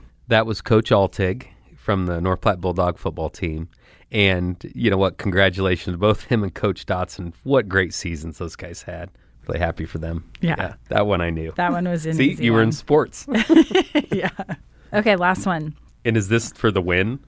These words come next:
Speaker 1: or the loss?
Speaker 2: Yes.
Speaker 1: Okay.
Speaker 2: Okay. I just can't imagine either wanting to run a small business or even for your home checking,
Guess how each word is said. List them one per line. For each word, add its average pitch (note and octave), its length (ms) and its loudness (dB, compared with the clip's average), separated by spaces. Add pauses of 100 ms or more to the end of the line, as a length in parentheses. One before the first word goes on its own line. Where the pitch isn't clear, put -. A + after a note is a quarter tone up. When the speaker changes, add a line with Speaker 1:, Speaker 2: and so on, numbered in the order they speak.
Speaker 1:
or G#2 60 2
the F#2+ 100 0
loss? F2+ 560 -4
Speaker 2:
Yes. D#3 500 -10 (140)
Speaker 1:
Okay. E2 220 -4 (480)
Speaker 2:
Okay. G3 300 0 (580)
I G#3 100 4
just A#3 240 4
can't C#4 260 4
imagine G3+ 480 4
either F3+ 280 2
wanting F3+ 500 2
to G#3 160 -2
run F3+ 240 0
a D3+ 80 -4
small F#3 380 0
business E3+ 640 -2
or F#3+ 120 0
even G#3+ 240 4
for - 140 -2
your E3+ 160 -2
home F3+ 320 0
checking, E3+ 640 -4